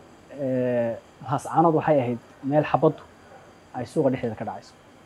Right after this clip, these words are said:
Eh, marba heer bay joogtay. Mar bay Somaliland isugu aruurtay Gooja Cadde iyo Maraaga, mar bay isugu aruurtay, oo magaalada taqriiban, eh, lix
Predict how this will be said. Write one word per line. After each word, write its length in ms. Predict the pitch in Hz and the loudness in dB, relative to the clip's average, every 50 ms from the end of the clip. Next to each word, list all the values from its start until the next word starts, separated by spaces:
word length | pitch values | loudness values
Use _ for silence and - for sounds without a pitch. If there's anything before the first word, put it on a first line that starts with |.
| - - - - - - - - - - - - - - - - - - - - - - | -20 -20 -20 -20 -20 -20 -20 -20 -20 -20 -20 -20 -20 -20 -20 -20 -20 -20 -20 -20 -12 -8
Eh, 420 | 127 120 123 123 120 120 120 117 120 | -6 -4 -2 -2 -2 -2 -2 0 6
marba 260 | 139 190 196 175 160 | 8 8 10 10 8
heer 200 | 135 147 156 147 | 8 6 6 6
bay 140 | 117 123 113 | 6 0 -4
joogtay. 320 | - - - - - - - - - - - - - - - - - - - - | -4 -8 -12 -14 -18 -20 -20 -20 -20 -20 -20 -20 -20 -20 -20 -20 -20 -18 -4 0
Mar 140 | 143 151 151 | 2 4 4
bay 120 | 151 143 | 4 2
Somaliland 420 | - - 147 156 160 156 147 139 | 4 4 4 6 6 6 4 4
isugu 220 | 131 - - 147 151 | 2 0 2 2 4
aruurtay 340 | 131 127 131 120 113 135 120 | 4 2 0 -2 -4 -6 -4
Gooja 280 | - 143 135 113 127 113 | -2 -2 -2 -2 -4 -4
Cadde 220 | 117 117 113 127 127 | -4 -2 -2 -2 -2
iyo 260 | 123 120 120 117 117 | -2 -4 -4 -4 -4
Maraaga, 380 | 113 120 123 127 131 127 117 101 - - - - - - - - | -4 0 0 2 2 2 0 -2 -8 -16 -20 -20 -20 -20 -12 -10
mar 100 | 131 120 | -8 -4
bay 80 | 117 120 | -4 -4
isugu 180 | 101 - 120 123 | -4 -2 0 0
aruurtay, 320 | 110 110 104 107 - - | 0 -2 -4 -8 -10 -8
oo 40 | 139 | -4
magaalada 400 | 120 123 123 135 143 143 135 120 - - - - - - - - - - | -2 2 4 6 6 6 6 4 0 -6 -18 -20 -20 -20 -20 -20 -10 -6
taqriiban, 360 | 127 120 120 143 139 131 123 135 - - - - - | -4 -2 0 2 2 0 0 -4 -8 -16 -18 -12 -8
eh, 140 | 127 120 | -6 -4
lix 200 | 120 123 139 - | -2 -2 -2 -2